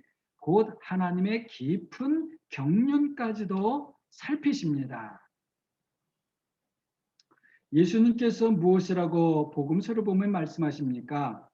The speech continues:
"내가 십자가에서 죽고 다시 살아난 다음 아버지께로 가면 내가 너희를 위해서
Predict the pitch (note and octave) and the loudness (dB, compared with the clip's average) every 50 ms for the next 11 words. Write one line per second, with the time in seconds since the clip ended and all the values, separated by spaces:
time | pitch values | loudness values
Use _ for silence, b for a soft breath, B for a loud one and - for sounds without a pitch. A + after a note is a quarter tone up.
0 | _ _ _ _ _ _ _ _ _ B2+ B2+ D3+ D3 D3+ D#3+ D3+ - - - - | _ _ _ _ _ _ _ _ _ -4 -2 0 0 0 0 -2 -4 -8 -6 -4
1 | E3 D3+ D#3+ D#3 D3 C#3 D#3+ D3+ C#3+ - D3+ - - D#3+ D3+ D3+ - D3 C#3+ - | -2 -2 0 0 0 0 -2 -4 -4 -6 -10 -6 -4 -4 -4 -4 -6 -10 -6 -4
2 | D#3+ D3+ D3+ - - E3+ F#3+ G3+ G#3+ G#3 G#3+ G#3 F#3+ F3+ F#3+ G#3 A3 B3+ B3+ B | -4 -4 -4 -8 -10 -10 -8 -6 -4 -4 -4 -4 -2 -2 0 0 0 -2 -2 B
3 | B B B B B _ A#2+ B2+ C#3 C#3 G3+ A3 A3 B3 A3+ A#3 - A3+ A3 A3 | B B B B B _ -10 -8 -4 0 0 0 0 -2 -4 -4 2 2 4 6
4 | A3 A3 A3 A3 - - B2 C#3 D3+ D3+ C#3+ C#3 B2+ A2+ G#2 G2 - _ _ _ | 6 4 2 0 -8 -8 0 2 2 2 2 0 -2 -4 -6 -10 -14 _ _ _
5 | _ _ _ _ _ _ _ C3 D3 F3+ G#3 G#3 G3 A#2+ G#2 - - - _ _ | _ _ _ _ _ _ _ -4 -2 0 0 0 0 -2 -2 -6 -12 -18 _ _
6 | _ _ _ _ _ _ _ B2+ C3 B2+ C3+ D#3 E3 F3+ F#3 - C4+ C#4 C#4 C4+ | _ _ _ _ _ _ _ -14 -10 -2 0 0 0 0 -2 -4 -4 -4 -2 -2
7 | A#3+ A#3 A#3 A3 G#3 G3 - - G3+ G#3 A#3 C4 C#4 B3 - - | 0 0 2 2 2 2 2 0 -4 -4 -4 -4 -6 -8 -10 -12